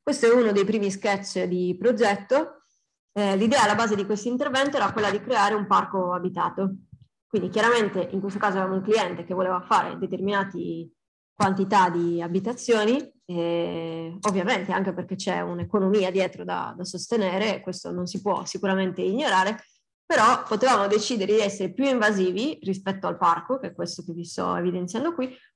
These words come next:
oppure di rimanere in, tutto sommato in una posizione un po' più, eh, limitata. Questo progetto prevede per lo più una quota parte di residenze, eh, circa quarantottomila metri quadri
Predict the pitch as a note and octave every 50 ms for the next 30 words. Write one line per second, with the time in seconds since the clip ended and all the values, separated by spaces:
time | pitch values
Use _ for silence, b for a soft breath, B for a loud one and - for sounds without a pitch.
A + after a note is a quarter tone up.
0 | _ _ E4 - - A#3 A#3+ A#3+ A3+ F#3+ G#3 A3 A3 A3+ A3 - - _ _ _
1 | _ _ _ - F#3+ A3 B3 B3+ C4+ C4+ B3 G#3 G3+ G#3 G#3+ A3+ A3+ A3 G3+ F#3+
2 | F#3+ F#3+ - - G#3+ - A#3 G3+ - B3+ A#3 A3 G3 G3 G3 G3+ A3 G#3 F#3+ F#3
3 | F#3 F#3 F#3 F#3 F#3 F3+ F3+ - G3+ F#3 G#3 G#3 G#3 - G3+ G3 G3+ F#3+ F#3 F#3
4 | F3+ F3+ - F#3 F3+ F3+ F3+ F3 E3+ F3 - _ _ _ _ _ _ - F3 E3+
5 | E3+ F#3 F#3+ F#3 F3 F3 - E3 E3+ E3+ - F3+ F3+ - - _ _ _ _ _
6 | _ _ _ _ - A#3+ A#3 C#4 B3+ C#4+ D#4 D4+ C#4+ C#4+ D4 - G3+ G3+ G3+ G3
7 | F#3+ F3+ F#3 F#3 F3 - - B3 C4 B3+ B3 A#3 A3 - - A3+ A3 G3+ F#3+ F3+
8 | F3+ F3 F3+ F#3 F#3 F#3 - - G#3 G3+ G#3 G3 F#3+ G3 F#3 F3+ F#3 - F#3 E3+
9 | F3 E3+ E3+ E3+ E3 E3+ E3+ F3 F3+ F3+ G#3 A3+ A#3+ B3+ C4+ C#4+ D4 C#4+ - E4
10 | F4+ - - _ _ _ _ _ _ _ _ _ F#3 F3 F3 E3+ E3+ - - G3
11 | F#3+ F#3+ F#3 D#3+ D#3 - - F#3 F3 F3+ F3+ F3 F#3+ F#3 - F#3 F3+ F3+ F3+ F3
12 | F3 F3+ F3 A3 B3+ - B3 G#3 F#3+ F#3+ G3+ C4 D4